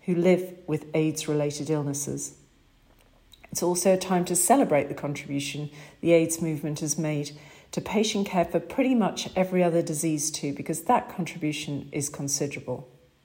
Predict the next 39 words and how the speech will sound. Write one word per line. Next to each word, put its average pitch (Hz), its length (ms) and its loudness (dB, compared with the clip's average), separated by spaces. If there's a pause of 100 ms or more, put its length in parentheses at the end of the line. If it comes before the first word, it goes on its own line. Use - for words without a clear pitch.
(1080)
World 320 240 8
aids 247 340 4
Day 147 180 2
was 147 200 -4
the 180 40 -2
first 208 520 4 (100)
ever 175 260 0
global 160 440 4
health 143 360 -4
day. 131 360 -8 (600)
It 180 160 -2
blazed 208 380 6
the 254 60 0
trail 175 420 2
for 170 200 -2
worldwide 175 640 6
health 160 320 -2
awareness 143 520 0
and 160 140 -4
paved 214 320 4
the 190 80 4
way 143 420 2 (280)
for - 200 0
other 220 200 6
diseases 175 600 2
to 170 100 -4
follow 170 580 6
in 147 160 0
its - 220 -6
lead. 139 340 -4 (240)
But 202 240 4
more 208 240 6
than 175 160 0
that, 156 320 -2
in 180 80 -2
fact, - 300 -2
much, 202 400 2
much - 280 -6
more, 143 300 -4